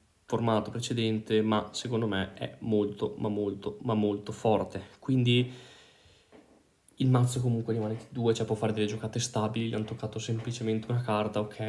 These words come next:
la carta che ti dà follow up e tutto, però secondo me è molto più forte di un Rogue, ancora. Pure lì,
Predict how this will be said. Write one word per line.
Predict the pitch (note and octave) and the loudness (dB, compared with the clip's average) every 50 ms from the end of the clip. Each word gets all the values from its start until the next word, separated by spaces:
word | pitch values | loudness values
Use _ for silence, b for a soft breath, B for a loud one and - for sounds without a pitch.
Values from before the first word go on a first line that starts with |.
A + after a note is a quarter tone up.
| G#2+ | -2
la | G#2 G#2 | -2 -2
carta | - A2 G#2+ G#2+ - - | -2 -2 -2 -2 -2 -6
che | - | -8
ti | - G#2 | -6 -4
dà | G#2+ G#2+ | -4 -4
follow | - - A2 A#2+ A#2 A2 | -2 -2 -2 0 2 2
up | A2 A2 - | 2 4 2
e | G#3+ G#3 | 2 2
tutto, | - G#2 G#2 G#2 - - - | 0 -2 -4 -4 -4 -6 -4
però | - - | -4 -4
secondo | G#2 - - - - G#2+ G2+ | -4 -4 -4 -4 0 0 0
me | G2 F#2+ | 0 -2
è | - - G2+ | -4 -4 -2
molto | G2+ G2+ G2+ G2 G2+ - - | 0 0 0 -2 -2 -4 -8
più | - - | -10 -8
forte | - - - - - - | -6 -6 -8 -8 -8 -8
di | - - | -6 -6
un | G2+ | -6
Rogue, | G2 G2+ G#2 F#2 F2 - - G#2+ A#2+ - - _ _ _ _ _ _ _ _ | -4 -4 -4 -4 -4 -4 -6 -8 -10 -10 -16 _ _ _ _ _ _ _ _
ancora. | - G2 G2 G2 - - F#2+ F2 - - - - - B B B B B B B B B B B - | -6 -4 -4 -4 -2 -2 0 0 0 0 -4 -8 -16 B B B B B B B B B B B -6
Pure | - - E3+ C3+ | 4 6 6 8
lì, | G#2+ G2 G2+ - - - | 6 4 2 -2 -10 -18